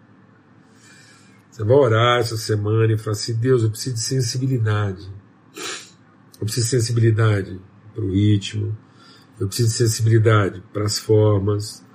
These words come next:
Eu preciso de sensibilidade pra insistência, pra constância.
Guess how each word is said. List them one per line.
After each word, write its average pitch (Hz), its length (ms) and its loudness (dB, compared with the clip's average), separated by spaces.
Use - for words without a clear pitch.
Eu 107 80 0
preciso 117 260 -2
de - 60 -2
sensibilidade 113 1000 2
pra 110 180 4
insistência, 110 1000 2
pra - 160 -8
constância. 101 920 -2